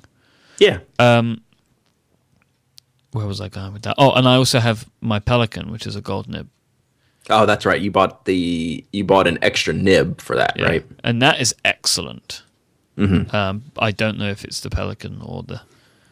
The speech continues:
Speaker 2: the nib, right? But
Speaker 1: Right.
Speaker 2: like, it, sorry, I don't know if it's the Pelikan nib or, or 'cause it's gold.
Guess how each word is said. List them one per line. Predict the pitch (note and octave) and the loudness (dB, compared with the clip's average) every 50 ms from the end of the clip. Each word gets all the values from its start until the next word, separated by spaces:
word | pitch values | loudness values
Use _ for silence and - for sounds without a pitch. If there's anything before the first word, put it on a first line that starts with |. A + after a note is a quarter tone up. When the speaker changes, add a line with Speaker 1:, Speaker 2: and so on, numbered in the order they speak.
| _ _ _ _ - | _ _ _ _ -12
Speaker 2:
the | - G2+ | -10 -8
nib, | G2 F#2+ - - - - | -6 -6 -8 -8 -12 -14
right? | - - F#2 G#2+ - - _ - | -12 -10 -8 -8 -10 -12 _ -14
But | - - - _ _ _ _ _ _ _ - - G3+ - - _ - | -12 -12 -12 _ _ _ _ _ _ _ -8 -8 -8 -8 -8 _ 0
Speaker 1:
Right. | - D2+ D2+ D3+ C#3+ - - - - - | 2 2 4 4 2 0 -2 -8 -12 -6
Speaker 2:
like, | - G#2 G2 - | -6 -4 -4 -4
it, | A#2 - | -4 0
sorry, | - - C#3 A#2 G2 | 2 4 4 4 4
I | G#2+ A#2 | 4 2
don't | B2 A#2 G#2+ | 2 2 0
know | A2+ | -2
if | G#2 - | -4 -4
it's | - - | -6 -8
the | - A#2 | -8 -6
Pelikan | - - A#2+ A2+ G#2 - G#2 | -2 0 0 0 0 -2 -4
nib | G2+ G#2 G#2 G2+ | -6 -4 -4 -4
or, | G2+ F#2+ F#2 - - | -6 -8 -10 -10 -6
or | - G#2 F#2+ F#2+ _ _ _ _ _ | -6 -6 -6 -6 _ _ _ _ _
'cause | - - G2+ F2+ | -12 -10 -10 -10
it's | - - | -10 -10
gold. | - - G2+ C#2+ A1 - G#2+ - | -4 -2 -2 -2 -2 -6 -10 -14